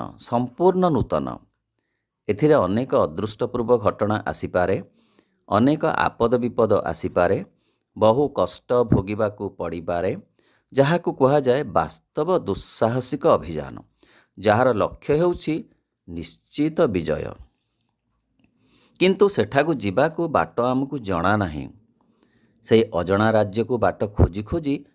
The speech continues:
ସୋପାନ ପରେ ସୋପାନ ଅଗ୍ରସର ହେବାକୁ ହେବ। ଆମେ ଏପରି କିଛି କରିବାକୁ ଚାହୁଁଛୁ,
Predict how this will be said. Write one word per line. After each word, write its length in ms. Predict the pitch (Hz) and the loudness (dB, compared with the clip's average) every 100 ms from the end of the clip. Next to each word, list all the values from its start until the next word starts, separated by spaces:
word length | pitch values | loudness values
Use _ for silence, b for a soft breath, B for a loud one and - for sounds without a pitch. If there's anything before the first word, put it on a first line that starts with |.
| _ | _
ସୋପାନ 460 | - 101 90 117 127 | -10 -8 0 2 4
ପରେ 220 | 131 135 131 | 2 0 -2
ସୋପାନ 360 | - - 110 110 | -4 -2 -2 0
ଅଗ୍ରସର 460 | 90 92 98 175 | -2 -2 -2 -2
ହେବାକୁ 440 | 143 98 92 92 120 | -4 -2 0 0 -2
ହେବ। 220 | 95 69 65 - _ b b b b b | -6 -4 -6 -6 _ b b b b b
ଆମେ 180 | 110 135 120 | 2 4 2
ଏପରି 280 | - 139 156 | 0 -2 -2
କିଛି 200 | 160 165 | -4 -6
କରିବାକୁ 540 | - 101 117 143 151 | 2 2 4 0 -2
ଚାହୁଁଛୁ, 580 | 143 107 104 160 160 123 | -4 0 2 0 -2 -2